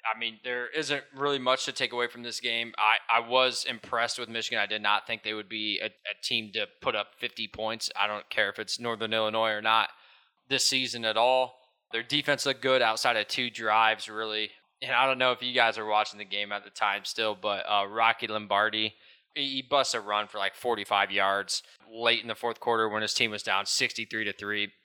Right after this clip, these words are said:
And he was, like, taunting the fans or something like that, and, uh, Twitter was kinda having it. It was kinda funny, but not really too much to take away from this Michigan game. Really, the next two weeks are, are big, big games for the Wolverines.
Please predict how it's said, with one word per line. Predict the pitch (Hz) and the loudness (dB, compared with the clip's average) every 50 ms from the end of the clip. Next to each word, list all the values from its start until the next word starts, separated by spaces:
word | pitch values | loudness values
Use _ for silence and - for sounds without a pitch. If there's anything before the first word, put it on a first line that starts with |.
| _ _ _ - | _ _ _ -2
And | 135 143 | -2 0
he | 143 147 143 | 0 -2 -4
was, | 139 135 - | -6 -6 -6
like, | 117 92 87 85 - _ _ _ _ _ _ _ _ - | -4 -4 -4 -4 -6 _ _ _ _ _ _ _ _ -6
taunting | - 139 123 117 117 117 - 131 123 117 | -2 0 0 0 0 -2 -4 -6 -6 -6
the | 113 104 | -8 -6
fans | - - 113 107 107 110 107 107 | -2 0 0 0 0 -2 -4 -6
or | 110 110 | -6 -4
something | - - 113 - - | -4 -2 -4 -4 -2
like | 104 104 107 107 - | -2 -2 -2 -2 0
that, | 110 104 104 101 101 101 92 73 | 2 2 4 4 4 2 2 2
and, | 104 101 98 95 95 90 | 0 -2 -4 -6 -4 -2
uh, | 87 101 101 95 - - _ | 0 2 2 2 0 -4 _
Twitter | - - 131 123 113 107 104 | -4 0 2 2 2 2 0
was | 104 104 - | -2 -4 -2
kinda | - 104 101 95 | 0 0 2 2
having | 87 95 95 95 92 95 98 | 2 4 4 4 4 2 0
it. | 98 92 | -2 0
It | 101 | 0
was | 110 107 101 - | -2 -2 -2 0
kinda | - 104 98 95 | 0 0 0 -2
funny, | - - 104 98 98 95 90 | -4 -4 -6 -4 -6 -6 -10
but | 95 95 92 92 - _ _ - - _ _ _ _ _ _ | -10 -10 -10 -10 -12 _ _ -20 -20 _ _ _ _ _ _
not | 170 175 175 156 - 165 | 2 4 4 2 2 -4
really | 147 135 143 156 160 151 147 147 | -6 0 2 4 4 4 4 2
too | - 156 143 | -2 -4 0
much | 139 135 135 131 - - | 2 4 4 4 2 0
to | - 131 123 | 0 0 0
take | 120 - 123 120 110 | 0 0 -2 -2 -2
away | 113 113 110 | -2 -6 -6
from | 104 - 107 107 | -6 -8 -8 -8
this | 110 107 - - | -8 -8 -8 -8
Michigan | 107 104 - - 107 104 101 98 | -10 -10 -8 -8 -10 -10 -10 -8
game. | 104 101 101 101 101 - _ _ _ _ - | -8 -8 -8 -10 -14 -18 _ _ _ _ -10
Really, | 127 131 151 160 160 151 143 | -2 2 4 4 6 4 4
the | 123 123 | 2 2
next | 123 127 123 - - - | 2 2 2 2 0 -2
two | - 135 120 | -4 -6 -6
weeks | 113 123 120 110 - - | -4 -4 -4 -4 -2 -2
are, | 120 110 107 - - | -2 -2 -2 -2 0
are | 117 110 104 - - _ _ - | 2 2 2 0 -4 _ _ 0
big, | 131 127 120 117 117 113 - - - - _ _ | 4 6 6 6 4 2 -2 -8 -20 -20 _ _
big | - 120 107 107 95 - | -2 -2 -2 -2 -2 -4
games | 110 104 101 98 95 95 - | -4 -2 -2 -2 -4 -6 -10
for | - - 110 104 101 98 98 92 87 - - | -10 -8 -10 -10 -10 -12 -12 -16 -16 -16 -14
the | 107 | -12
Wolverines. | 107 107 104 - 98 95 98 98 92 92 92 - - - - | -10 -10 -10 -12 -14 -18 -18 -16 -16 -14 -10 -8 -6 -6 -8